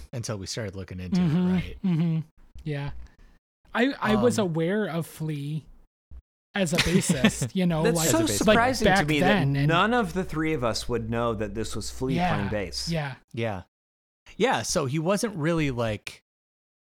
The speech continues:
Speaker 1: you know, fleeing it up,
Speaker 2: Mm.
Speaker 1: right? Um, whereas, like,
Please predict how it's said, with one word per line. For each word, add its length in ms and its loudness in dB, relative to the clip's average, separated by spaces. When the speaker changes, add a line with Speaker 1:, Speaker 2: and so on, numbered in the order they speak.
Speaker 1:
you 140 -2
know, 280 -4
fleeing 500 0
it 100 0
up, 380 0
Speaker 2:
Mm. 80 -6
Speaker 1:
right? 340 0
Um, 440 2
whereas, 300 4
like, 220 0